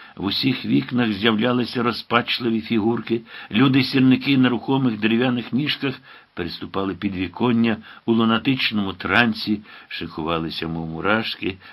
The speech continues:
в живі ланцюги, рухомі юрми й колони, один на плечах у іншого, що спливали з вікон на платформи площ, освітлені палахкотінням смоляних бочок.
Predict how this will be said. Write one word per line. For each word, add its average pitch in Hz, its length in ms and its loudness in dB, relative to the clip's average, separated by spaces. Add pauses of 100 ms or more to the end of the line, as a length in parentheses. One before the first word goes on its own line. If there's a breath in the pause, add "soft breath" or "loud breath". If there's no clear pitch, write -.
в 87 120 -8
живі 104 600 0
ланцюги, 85 760 -6 (320 loud breath)
рухомі 95 540 -2
юрми 104 460 2
й - 40 -2
колони, 104 560 0 (320 loud breath)
один 104 420 0
на 95 100 -2
плечах 92 580 -6
у 92 60 -4
іншого, 104 500 -2 (240 loud breath)
що - 240 -8
спливали 87 600 -4
з 76 100 -12
вікон 90 380 -8
на 82 100 -6
платформи 82 680 -10
площ, 127 380 -6 (460 soft breath)
освітлені 104 800 -8 (300 soft breath)
палахкотінням 85 880 -6 (260 soft breath)
смоляних 67 600 -12
бочок. - 520 -16